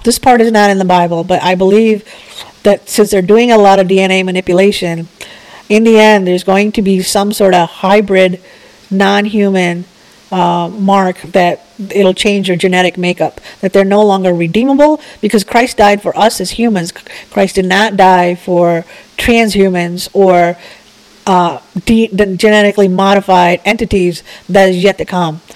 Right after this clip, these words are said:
So, he, you know, all those, once you transform yourself away from the image of God, which is, that's what it's all about,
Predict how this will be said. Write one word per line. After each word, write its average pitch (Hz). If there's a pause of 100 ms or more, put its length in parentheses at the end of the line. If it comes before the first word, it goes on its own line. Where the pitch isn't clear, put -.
(300)
So, 196 (420)
he, - (220)
you 226
know, 214
all 240
those, 240
once 226
you 226
transform 233
yourself 202
away 214
from 233
the 202
image 196
of 185
God, 240
which 190
is, 196
that's 208
what 214
it's 202
all 190
about, 180